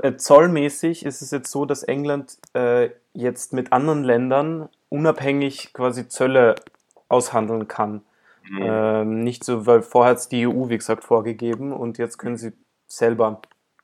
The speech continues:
Speaker 1: die Zölle festlegen und et cetera. Aber ja, bin gespannt, <laughs> wann, wann das, oder wie, wie sich das entwickelt, weil ist schwierig, wenn's so ewig lang in der E U bist und dann willst du so einen Cut machen, ne?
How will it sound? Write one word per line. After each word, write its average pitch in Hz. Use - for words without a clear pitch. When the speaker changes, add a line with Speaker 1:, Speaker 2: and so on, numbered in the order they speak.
Speaker 1:
die -
Zölle 117
festlegen 113
und 107
et -
cetera. 113
Aber 233
ja, 233
bin 170
gespannt, 160
<laughs> -
wann, 143
wann 127
das, 127
oder 113
wie, 123
wie 110
sich 117
das 113
entwickelt, 113
weil 110
ist -
schwierig, 131
wenn's 110
so 113
ewig 120
lang 117
in 120
der 113
E 113
U 113
bist 139
und 117
dann 117
willst 113
du 113
so 113
einen 113
Cut -
machen, 107
ne? 113